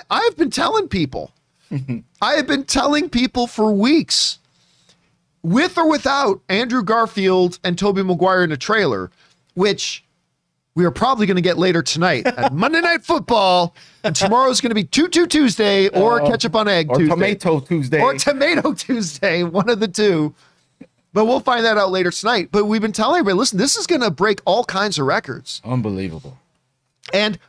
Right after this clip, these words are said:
Speaker 1: first of all, instantly, I guarantee, we haven't got official numbers yet, but obviously last night broke the advanced ticket sales record in the pandemic era.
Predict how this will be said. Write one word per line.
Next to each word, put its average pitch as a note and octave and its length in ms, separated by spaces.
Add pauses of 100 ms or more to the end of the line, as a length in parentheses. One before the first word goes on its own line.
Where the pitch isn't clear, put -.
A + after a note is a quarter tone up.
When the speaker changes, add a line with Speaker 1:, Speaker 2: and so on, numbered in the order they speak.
Speaker 1:
first E4 320
of G3+ 100
all, F3 360 (1000)
instantly, F3 640 (680)
I G3+ 160
guarantee, A#3 340
we G#3+ 100
haven't C4+ 240
got B3 160
official G3+ 360
numbers D3+ 360
yet, A#2 220
but F3+ 220
obviously F#3 720 (240)
last F#3+ 320
night F3+ 220
broke E3 280
the D3+ 140
advanced D3 400
ticket C3+ 200
sales C3+ 320
record C3 300
in A#2+ 80
the A#2+ 60
pandemic A#2+ 520
era. - 240